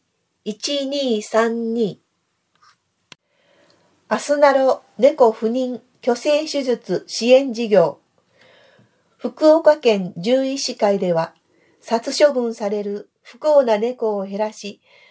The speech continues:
飼い主のいない猫と共生を目指す地域活動を支援するため、特定の飼い主がいない猫に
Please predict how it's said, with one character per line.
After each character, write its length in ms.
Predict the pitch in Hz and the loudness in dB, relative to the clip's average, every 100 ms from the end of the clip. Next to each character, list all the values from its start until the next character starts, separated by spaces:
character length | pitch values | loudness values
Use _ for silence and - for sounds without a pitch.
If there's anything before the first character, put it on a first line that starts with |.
| _ _ _ - | _ _ _ -4
飼 180 | 269 | 0
い 80 | 294 | 0
主 300 | 254 262 - | -2 -8 -8
の 160 | 202 190 | -4 -4
い 100 | 214 | -2
な 160 | 254 | -2
い 80 | 262 | -2
猫 300 | 247 262 214 | -2 -4 -6
と 320 | - 170 - _ _ _ _ | -6 -6 -6 _ _ _ _
共 260 | 247 277 | 6 6
生 300 | 294 277 262 | 4 0 0
を 120 | 254 233 | 0 -2
目 100 | 240 | -4
指 200 | 247 269 | -6 -10
す 260 | 196 185 _ _ _ _ - | -12 -14 _ _ _ _ -14
地 240 | 269 294 | -12 -12
域 160 | 285 269 | -14 -8
活 320 | 302 311 214 | -6 -6 -2
動 300 | 214 185 175 | -2 0 -2
を 60 | |
支 180 | 185 233 | -2 -2
援 180 | 254 220 | -2 -2
す 160 | - 185 | -8 -14
る 140 | 190 | -14
た 160 | 175 170 | -12 -10
め、 200 | 175 _ _ _ _ _ _ _ - | -10 _ _ _ _ _ _ _ -12
特 240 | 226 277 | -12 -4
定 260 | 285 285 277 | 4 4 4
の 140 | 269 | -2
飼 220 | 277 285 | -2 -2
い 80 | 277 | -2
主 320 | 247 254 208 | -8 -12 -8
が 160 | 190 170 | -8 -8
い 100 | 208 | -8
な 180 | 262 277 | -6 -6
い 60 | |
猫 360 | 247 269 269 196 | -4 -6 -6 -10
に 200 | 180 180 | -10 -12